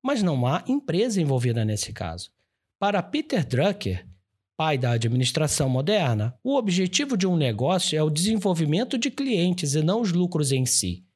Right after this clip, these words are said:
Em seu entendimento, o cliente é a base de um negócio e o responsável por esse negócio prosseguir. Ainda segundo Drucker, um negócio não é criado e gerenciado por forças, mas sim por pessoas.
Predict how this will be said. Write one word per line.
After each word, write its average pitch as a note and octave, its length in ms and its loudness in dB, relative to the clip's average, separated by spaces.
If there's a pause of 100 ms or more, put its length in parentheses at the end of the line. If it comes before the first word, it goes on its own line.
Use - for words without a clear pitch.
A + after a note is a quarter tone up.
(440)
Em A2+ 100 0
seu C4+ 320 0
entendimento, D3 840 0
o G#3+ 140 0
cliente B3 520 0
é - 20 2
a A#3+ 60 2
base D3+ 340 0
de C3 120 -2
um F#3 80 2
negócio F3 640 0
e - 20 -2
o B3+ 40 0
responsável G3+ 640 0
por G#3+ 160 -2
esse G3+ 220 0
negócio E3+ 460 0
prosseguir. A3 680 -2 (920)
Ainda C#4+ 320 0
segundo D#3+ 400 0
Drucker, C3 560 -2 (440)
um C4+ 100 -2
negócio C4 480 0
não B3 160 0
é A3+ 60 0
criado F3+ 420 0
e G#3 40 -2
gerenciado F#3+ 580 0
por B3+ 220 -4
forças, F3+ 720 -2
mas F#3+ 200 0
sim B3 180 -2
por B3+ 140 -2
pessoas. F#3+ 680 -2